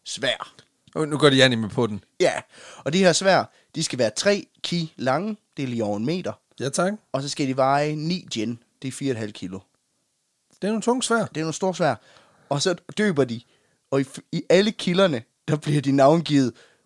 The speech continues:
Speaker 1: The Demon Slaying Swords. <laughs>
Speaker 2: Igen.
Speaker 1: Ja.
Speaker 2: World of Warcraft, de der.
Speaker 1: Ja, det er din rare one-hander, der lige er blevet enchanted med noget Demon Slaying. Nu skal du ud og lege Paladin i Guds navn. Smite alle de demons herfra til The Dark Portal.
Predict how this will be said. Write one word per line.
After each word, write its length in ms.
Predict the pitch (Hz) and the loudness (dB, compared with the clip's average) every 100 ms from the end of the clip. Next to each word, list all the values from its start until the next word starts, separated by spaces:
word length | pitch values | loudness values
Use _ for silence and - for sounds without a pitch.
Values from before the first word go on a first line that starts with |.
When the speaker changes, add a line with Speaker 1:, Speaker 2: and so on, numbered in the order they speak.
| - | -8
Speaker 1:
The 100 | 139 | -6
Demon 520 | 139 - 165 175 165 | -4 0 2 2 0
Slaying 520 | 139 - 127 131 131 123 | -2 -2 0 0 0 0
Swords. 840 | - 123 113 117 - - - - - 494 - _ _ | 0 0 -2 -4 -2 2 2 0 -4 -16 -20 _ _
<laughs> 680 | _ _ _ _ _ _ - | _ _ _ _ _ _ -8
Speaker 2:
Igen. 340 | 123 120 107 - _ _ | -2 -2 -4 -16 _ _
Speaker 1:
Ja. 40 | - | 0
Speaker 2:
World 120 | 165 | 0
of 100 | 147 | 4
Warcraft, 420 | 147 143 131 - | 4 4 0 0
de 60 | 127 | -4
der. 120 | 104 90 | -4 -2
Speaker 1:
Ja, 100 | 117 101 - - | -4 -4 -10 -12
det 60 | 151 | -4
er 40 | |
din 200 | 180 185 | -2 2
rare 180 | 196 202 | 4 4
one-hander, 580 | 220 196 170 156 151 147 | 4 4 2 2 0 -2
der 80 | 135 | 0
lige 140 | 139 | 0
er 40 | 147 | 2
blevet 180 | 139 127 | 2 0
enchanted 340 | 127 143 143 | 2 2 2
med 80 | 131 | 0
noget 180 | 123 131 | -2 -2
Demon 220 | 208 208 | -4 -2
Slaying. 280 | 170 147 139 | -2 -2 -2
Nu 80 | |
skal 160 | 139 147 | -4 -2
du 60 | 147 | 0
ud 60 | |
og 80 | 139 | 2
lege 200 | 120 113 | 2 2
Paladin 500 | - 156 180 147 110 - | 2 0 2 -2 -6 -8
i 100 | 127 | -4
Guds 280 | 143 151 170 | 0 0 2
navn. 280 | 165 131 | 4 4
Smite 220 | 123 143 143 139 | 0 2 4 4
alle 120 | 135 | 0
de 80 | 135 | -4
demons 340 | 131 156 160 | -6 -4 -4
herfra 380 | 143 127 - 127 | 2 2 4 2
til 160 | 117 120 | 2 -4
The 100 | 110 | -2
Dark 260 | 117 117 | -2 -2
Portal. 320 | - 104 107 | -4 -6 -6